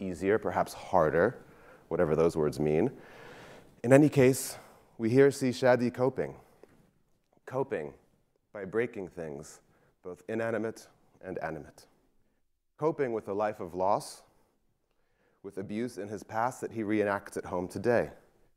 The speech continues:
We can see in his, we can see his journey into crime as a human story of misdirection, of decisions of highest evil consequence,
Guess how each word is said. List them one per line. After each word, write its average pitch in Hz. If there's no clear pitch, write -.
We 123
can 131
see 170
in 156
his, 123
we 135
can 131
see 175
his 127
journey 135
into 113
crime 135
as 110
a 107
human 160
story 143
of 104
misdirection, 107
of 92
decisions 123
of 101
highest 139
evil 139
consequence, 110